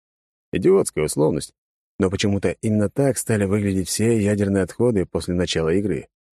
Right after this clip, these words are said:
Правда, их изменившийся вид нисколько не повлиял на их негативное воздействие на человека.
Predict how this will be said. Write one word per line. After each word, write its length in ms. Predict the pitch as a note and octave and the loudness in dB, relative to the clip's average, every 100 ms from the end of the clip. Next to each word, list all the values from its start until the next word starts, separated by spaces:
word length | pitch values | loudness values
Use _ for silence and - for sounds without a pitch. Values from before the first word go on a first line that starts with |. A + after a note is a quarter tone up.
| _ _ _ _ | _ _ _ _
Правда, 280 | - C3+ C#3 | 0 2 4
их 160 | D3 - | 0 0
изменившийся 600 | B2 B2+ C3 - A2 A2 | 0 2 2 0 -2 0
вид 300 | B2 - - - | 0 -2 -8 -2
нисколько 640 | G#2 A2+ - B2 A2 G#2 | 0 0 0 0 2 -2
не 80 | G#2 | 0
повлиял 600 | G#2 G2 G#2+ B2+ C3 F#2 | 0 2 2 2 2 2
на 80 | E2+ | 0
их 160 | F2 - | -2 -2
негативное 640 | F#2+ G2 F#2+ G2+ F#2 F2+ | -2 2 2 2 2 2
воздействие 540 | F#2+ G2+ G2 D#2+ - E2 | 2 2 0 -2 -2 -2
на 100 | F2 | 0
человека. 560 | G#2+ A2 D#2 - - | 0 0 0 -4 -12